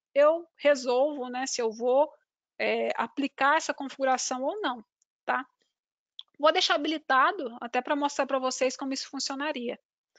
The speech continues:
ok? Não preciso de notificação e já vou salvar e executar. Então, ó, criada e executada.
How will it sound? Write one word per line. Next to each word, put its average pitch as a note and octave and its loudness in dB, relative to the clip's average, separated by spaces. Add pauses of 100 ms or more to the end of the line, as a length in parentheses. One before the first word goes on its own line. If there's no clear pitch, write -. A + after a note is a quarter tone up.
(180)
ok? D4 -2 (520)
Não G#4+ 0
preciso D#4+ -2
de D4 0
notificação D#4+ 0 (480)
e - -4
já G4+ 2
vou F4+ 2
salvar D#4+ 4
e F4 0
executar. E4+ -4 (1160)
Então, C4 -4 (1800)
ó, A3 -4 (920)
criada B3+ 2
e D#4 -2
executada. D4 -2